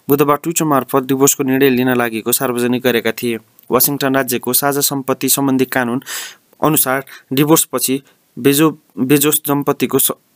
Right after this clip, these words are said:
दम्पतिको सम्पत्ति दुई भाग लाग्नेछ। म्याकले उनसत्तरी दशमलव पाँच मिलियन डलर पाउनेछन्, जुन बेलायती महारानीसँग रहेको सम्पत्तिभन्दा सय गुणाले बढी हो।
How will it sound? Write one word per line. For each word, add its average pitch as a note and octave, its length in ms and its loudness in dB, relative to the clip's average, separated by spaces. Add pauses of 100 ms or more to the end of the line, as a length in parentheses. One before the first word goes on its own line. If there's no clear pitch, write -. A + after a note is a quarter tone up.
(180)
दम्पतिको D3+ 500 0
सम्पत्ति C3+ 440 0
दुई C3+ 180 4
भाग A#2+ 240 -2
लाग्नेछ। A#2 380 -2 (1300)
म्याकले C#3+ 440 2 (680)
उनसत्तरी D#3+ 880 2
दशमलव C#3+ 360 2
पाँच C#3+ 360 -2
मिलियन C3+ 480 2 (580)
डलर C3+ 300 2
पाउनेछन्, C3 540 0
जुन C#3 180 2
बेलायती C3+ 400 0
महारानीसँग C3 580 0
रहेको B2 320 2
सम्पत्तिभन्दा A#2+ 880 -2 (220)
सय C#3+ 240 2
गुणाले B2 360 2
बढी A#2+ 280 2
हो। A2+ 220 -4